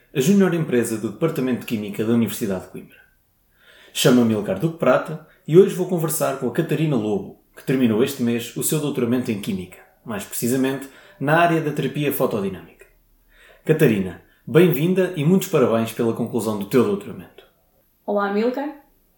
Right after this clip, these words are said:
Speaker 2: Antes de mais, muito obrigada. E também muito obrigada por, eh, poder participar neste projeto.
Speaker 1: Muito bem. Em primeiro lugar, para contextualizar quem não está muito por dentro da tua área,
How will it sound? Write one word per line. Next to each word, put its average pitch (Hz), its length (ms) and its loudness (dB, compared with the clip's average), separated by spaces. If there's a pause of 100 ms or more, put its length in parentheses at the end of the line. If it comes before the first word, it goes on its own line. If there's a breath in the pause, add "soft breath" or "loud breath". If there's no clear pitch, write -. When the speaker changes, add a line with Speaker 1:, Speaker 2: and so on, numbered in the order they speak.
(120)
Speaker 2:
Antes 208 220 -4
de 220 40 -2
mais, 196 200 -2
muito 202 180 -2
obrigada. 202 560 -6 (800 loud breath)
E 208 80 -6
também 190 240 -8
muito 190 140 -10
obrigada 190 420 -6
por, 202 220 -6
eh, 196 540 -8 (580)
poder 202 240 -6
participar 196 480 -10
neste 185 220 -16
projeto. 185 380 -12 (840 loud breath)
Speaker 1:
Muito 117 240 0
bem. 101 260 2
Em 143 60 0
primeiro 160 280 2
lugar, 156 280 4
para 120 120 0
contextualizar 113 800 0
quem 113 120 -4
não 113 80 -4
está 110 240 -4
muito 110 220 -6
por 104 160 -4
dentro 104 260 -4
da 104 160 -2
tua 101 180 0
área, 135 300 2